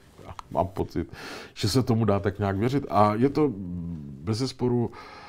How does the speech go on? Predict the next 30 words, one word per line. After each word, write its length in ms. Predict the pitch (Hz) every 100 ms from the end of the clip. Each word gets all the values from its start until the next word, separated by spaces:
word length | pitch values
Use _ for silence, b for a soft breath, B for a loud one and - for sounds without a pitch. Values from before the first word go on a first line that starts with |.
| B B -
buď 240 | 101 123
to 380 | - 98 80 67 -
podle 200 | - 139
pravdy, 340 | 147 139 127 120
anebo 300 | 110 101 95
je 80 |
to 100 | 87
určitě 400 | 87 - - 85
velmi 420 | 60 85 78 76 - _
zajímavý. 640 | 87 90 87 85 73 57 - _ _ _ -
Tak. 280 | - 85 - B B B B B B B B - -
Lubica 400 | 143 151 139 139
píše, 440 | - 117 107 101
televizor, 600 | 98 151 156 135 117 107
zbytečná 460 | 95 95 85 85 82
investice. 640 | 110 147 - 110 - 107 92 85 90 b b b _ - _ _ _ _ _ - - - _ _ _ _ _ - - -
Každou 340 | 101 85 69
věc. 380 | 82 127 139 - B B B B B
A, 640 | 92 104 110 110 113 110 107 - -
eh, 440 | 90 90 92 92
Petr 320 | 92 110 - 101
Vyhnálek 420 | 101 104 104 95
s 100 | -
Okamurou 400 | - 104 101 101
v 80 | 92
C 160 | 90
N 100 | 92
N, 120 | 92
to 140 | 92 85
byl 280 | 78 92